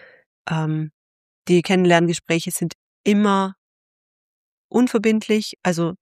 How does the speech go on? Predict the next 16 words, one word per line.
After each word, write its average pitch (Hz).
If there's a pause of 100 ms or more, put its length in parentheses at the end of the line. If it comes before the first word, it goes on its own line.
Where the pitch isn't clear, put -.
verbindlich 202
im 175
Sinne 185
von, 170
du 180
kommst, 196
wenn 180
du 170
sagst, 190
dass 175
du 175
kommst, 190
aber 175
unverbindlich, 180 (360)
du 185
musst 196